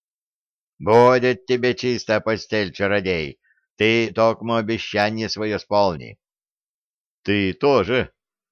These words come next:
Лысую бедолагу не обижай. Не боись,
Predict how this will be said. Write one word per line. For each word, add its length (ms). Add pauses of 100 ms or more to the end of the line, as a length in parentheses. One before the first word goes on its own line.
(280)
Лысую 640
бедолагу 720
не 100
обижай. 600 (1080)
Не 160
боись, 720